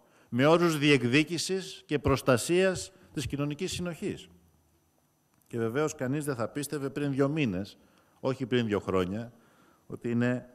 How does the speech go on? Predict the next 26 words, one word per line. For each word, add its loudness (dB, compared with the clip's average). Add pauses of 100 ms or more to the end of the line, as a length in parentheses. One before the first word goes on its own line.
(160)
ανοιχτό 0
το 0
πολιτικό -2
παιχνίδι -2 (640)
σε -8
κρίσιμες -2
χώρες 0
όπως -4
αυτές -6
που -10
προανέφερα. -4 (1900)
Όσοι, 2
λοιπόν, 4
ε, 4 (520)
παλεύουν 4
για 6
να 4
μην 4
κλείσει 0
η 2
αξιολόγηση, 0
θα -6
απογοητευτούν. -2 (1500)
Και 6
θα 4
κλείσει, -2